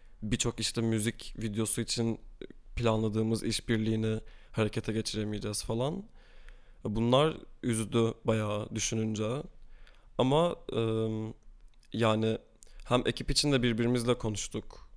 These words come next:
hem işte Taner'le konuştum, e, plak şirketiyle de konuştuk, albümü yayınlayacak.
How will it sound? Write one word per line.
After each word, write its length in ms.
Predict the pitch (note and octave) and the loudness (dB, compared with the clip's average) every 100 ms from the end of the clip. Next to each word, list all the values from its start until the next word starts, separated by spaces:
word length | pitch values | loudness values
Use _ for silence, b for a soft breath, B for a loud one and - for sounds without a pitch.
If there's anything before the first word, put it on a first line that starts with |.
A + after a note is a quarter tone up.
| - | -6
hem 140 | A#2+ A#2+ | 0 0
işte 180 | - B2 | 2 2
Taner'le 440 | B2+ A#2 A2+ A2+ | 4 6 6 4
konuştum, 640 | A#2 A2 G2+ - G#2+ G#2+ | 2 -2 -2 -4 -4 -4
e, 400 | - - F#2 F#2 - - - - - | -6 -6 -6 -6 -8 -14 -18 -18 -2
plak 220 | B2 A#2 | 2 4
şirketiyle 520 | - A#2 B2+ - C3 | 2 0 0 2 2
de 60 | A#2 | 2
konuştuk, 460 | - G#2+ - - G#2+ | 0 -2 -4 -4 -2
albümü 300 | A2 A2 A2 | -2 0 -2
yayınlayacak. 720 | G#2+ G#2 G2+ A2 F3 - | -2 -4 -6 -4 -6 -6